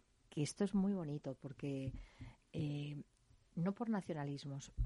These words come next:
pero sí por autoestima propia, que es muy importante. Yo creo que nuestro sector ha tenido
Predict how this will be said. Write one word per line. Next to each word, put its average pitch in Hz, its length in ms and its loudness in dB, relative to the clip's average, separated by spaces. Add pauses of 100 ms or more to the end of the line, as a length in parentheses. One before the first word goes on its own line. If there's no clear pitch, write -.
(120)
pero 160 200 2
sí 175 220 -2
por - 180 -2
autoestima 143 640 -2
propia, 143 540 -10
que 139 240 -2
es 131 140 -6 (180)
muy 156 260 -4
importante. 131 560 -6
Yo 135 120 -6
creo 147 200 -6
que 147 160 -4
nuestro 143 300 -6
sector 147 540 -6 (680)
ha 139 120 -6
tenido 139 420 -2